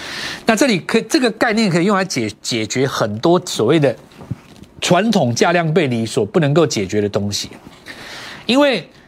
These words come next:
去年的五到六月份那个五六千亿，短时间之内在台股会成为绝响，你要再比五六千亿高很难嘛。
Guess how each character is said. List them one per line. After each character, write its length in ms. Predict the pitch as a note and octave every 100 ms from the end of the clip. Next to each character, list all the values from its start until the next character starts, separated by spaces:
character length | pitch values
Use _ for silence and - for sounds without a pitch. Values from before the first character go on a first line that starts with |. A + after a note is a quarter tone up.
| _
去 260 | - D4 A3+
年 200 | F3+ F#3
的 140 | E3+
五 200 | D#3+ C3
到 180 | D#3 G#3+
六 220 | F#3+ F#3+
月 180 | F3+ E3
份 220 | - D#3
那 100 | D#3+
个 180 | D3 B2 - _ _ _
五 160 | - A#2+
六 180 | F#3+ D#3
千 220 | D3+ D3
亿， 180 | C#3+ A2 -
短 220 | B2 A#2
时 200 | - C#3
间 220 | D3+ D#3+
之 140 | D3 E3
内 200 | E3 C3+
在 180 | E3
台 240 | D3 C3+ B2
股 180 | A#2 G2
会 140 | C#3+
成 160 | - A2
为 100 | G#2+
绝 280 | - G2+ A2
响， 260 | - - - - - - - -
你 80 |
要 120 | D3 A#3+
再 220 | A3+ F3+ -
比 200 | - G#2+ A2+
五 140 | A2
六 120 | D#3+
千 160 | D3 C#3
亿 80 | C3
高 140 | B2
很 260 | A#2+ G2+ F#2
难 160 | F2 E2+
嘛。 260 | F#2 F2